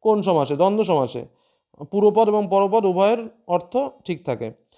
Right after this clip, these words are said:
"বিনা জলেই সায়ং সন্ধ্যা সমাপন করলো", স্থূলাকার, অর্থাৎ এই যে সায়ং সন্ধ্যা কোন সমাসের উদাহরণ? সায়ং সন্ধ্যা কর্মধারায় সমাসের উদাহরণ হবে, গ দাগ। "পথের পাঁচালী আমার আগেই দেখা হয়েছে", এটি কোন বাচ্যের উদাহরণ?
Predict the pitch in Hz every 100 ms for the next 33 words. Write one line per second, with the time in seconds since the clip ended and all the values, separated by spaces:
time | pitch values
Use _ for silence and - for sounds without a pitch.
0 | _ _ 123 135 202 214 208 190 190 202
1 | 214 180 180 208 208 202 196 202 185 185
2 | 180 208 202 190 180 156 156 - 196 202
3 | 196 143 156 180 180 165 165 175 202 208
4 | 190 156 139 131 - _ _ _ - 202
5 | 214 208 185 196 208 185 185 180 135 110
6 | - _ - 165 190 208 220 220 _ _
7 | - 180 165 127 123 180 185 196 196 202
8 | 180 175 156 147 135 120 117 113 131 -
9 | 139 170 143 120 - _ _ _ _ 170
10 | 185 220 202 214 220 208 208 208 196 175
11 | 196 202 202 196 185 151 151 160 202 -
12 | 202 214 214 208 208 190 190 175 143 117